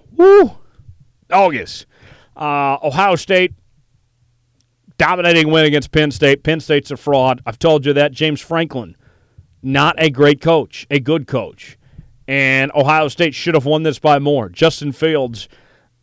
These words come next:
he's up there for the Heisman right now. This Ohio State team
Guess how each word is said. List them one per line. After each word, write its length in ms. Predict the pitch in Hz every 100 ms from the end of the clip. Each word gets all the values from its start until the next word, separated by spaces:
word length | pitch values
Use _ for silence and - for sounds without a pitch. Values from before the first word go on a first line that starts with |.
| -
he's 240 | 151 160
up 120 | 170
there 300 | 156 143 131
for 120 | 113
the 80 | 120
Heisman 420 | 110 123 107 120
right 200 | 104 107
now. 200 | 104 98
This 300 | 98 143 196
Ohio 420 | 202 175 165 165 151
State 320 | - 165 -
team 440 | 151 147 113 -